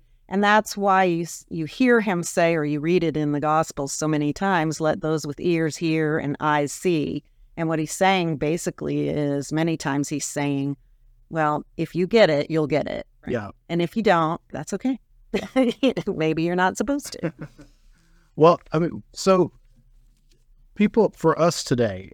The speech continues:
Speaker 2: as,
Speaker 1: Mm-hmm.
Speaker 2: as Christians and hearing that mes-, message, um, how do, how do we reach those people? I mean, do that maybe not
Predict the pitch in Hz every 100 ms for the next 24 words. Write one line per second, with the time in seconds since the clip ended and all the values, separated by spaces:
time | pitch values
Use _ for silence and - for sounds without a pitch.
0 | - 127 120 185 175 123 120 - _ _
1 | - 139 - 120 117 113 120 131 127 117
2 | 107 107 107 - 104 - 113 113 110 -
3 | 101 101 107 - _ _ _ _ _ _
4 | - 127 127 127 - - 170 185 180 160
5 | 156 160 - 165 180 180 170 135 165 -
6 | - 107 104 - 117 - 101 101 82 117
7 | 117 113 101 113 113 110 - - _ _
8 | _ _ - 110 107 - _ _ _ _
9 | - 120 117 117 110 104